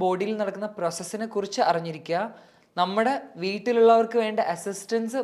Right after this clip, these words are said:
പ്രോപ്പറായിട്ട് കൊടുക്കുക. And സെക്സ് എഡ്യൂക്കേഷൻ്റെ അഭാവം മൂലം എന്തുമാത്രം പ്രശ്നങ്ങളാണ് നമ്മുടെ സമൂഹത്തിൽ വരുന്നതെന്ന് മനസ്സിലാക്കാൻ പറ്റുക. Including ആൾക്കാരുടെ സെക്ഷ-, ന-, including നമ്മുടെ സൊസൈറ്റിയിൽ നടക്കുന്ന സെക്ഷൽ അസോൾട്ടുകൾ,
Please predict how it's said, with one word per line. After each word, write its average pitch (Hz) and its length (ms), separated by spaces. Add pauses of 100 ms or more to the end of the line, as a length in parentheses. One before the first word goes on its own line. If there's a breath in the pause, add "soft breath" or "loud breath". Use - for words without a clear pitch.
(140)
പ്രോപ്പറായിട്ട് 202 720
കൊടുക്കുക. 170 400 (640 loud breath)
And 220 140 (240)
സെക്സ് 175 300
എഡ്യൂക്കേഷൻ്റെ 214 600 (160)
അഭാവം 185 520
മൂലം 190 280 (500 loud breath)
എന്തുമാത്രം 226 760
പ്രശ്നങ്ങളാണ് 208 760
നമ്മുടെ 196 240 (200)
സമൂഹത്തിൽ 214 580 (100)
വരുന്നതെന്ന് 208 400
മനസ്സിലാക്കാൻ 175 560
പറ്റുക. 143 260 (460 loud breath)
Including 196 480 (500 loud breath)
ആൾക്കാരുടെ 208 520 (120)
സെക്ഷ-, 170 300 (200)
ന-, 165 120 (160)
including 214 420 (180)
നമ്മുടെ 185 280
സൊസൈറ്റിയിൽ 175 320
നടക്കുന്ന 185 340
സെക്ഷൽ 175 300 (100)
അസോൾട്ടുകൾ, 151 640